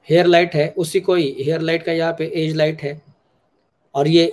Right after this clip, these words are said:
ये इस, इतना डिस्टेंस है, कम से कम फा-, फ़ाइव फीट का डिस्टेंस है, राइट? और यहाँ पे मेरा ये की लाइट है, दो लाइट तो ऐसे हो गई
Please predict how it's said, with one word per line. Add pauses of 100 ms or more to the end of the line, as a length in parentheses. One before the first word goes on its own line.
ये
इस,
इतना
डिस्टेंस
है, (240)
कम
से
कम
फा-,
फ़ाइव
फीट
का
डिस्टेंस
है, (180)
राइट? (460)
और
यहाँ
पे
मेरा
ये
की
लाइट
है,
दो
लाइट
तो
ऐसे
हो
गई